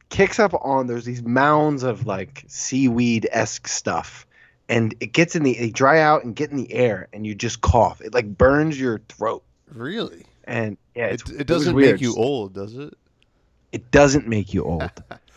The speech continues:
Speaker 2: We'll
Speaker 1: No.
Speaker 2: get to that later in the episode.
Speaker 1: But then we, we went out past it, and then, um, you shouldn't open your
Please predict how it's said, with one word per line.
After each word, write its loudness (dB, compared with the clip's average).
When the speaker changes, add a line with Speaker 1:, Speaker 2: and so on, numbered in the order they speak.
Speaker 2:
We'll 4
Speaker 1:
No. 0
Speaker 2:
get -2
to -8
that -4
later -6
in -14
the -10
episode. -12
Speaker 1:
But 2
then 4
we, -2
we 2
went 4
out 0
past 0
it, -6
and -8
then, -8
um, -10
you 0
shouldn't 4
open 4
your 0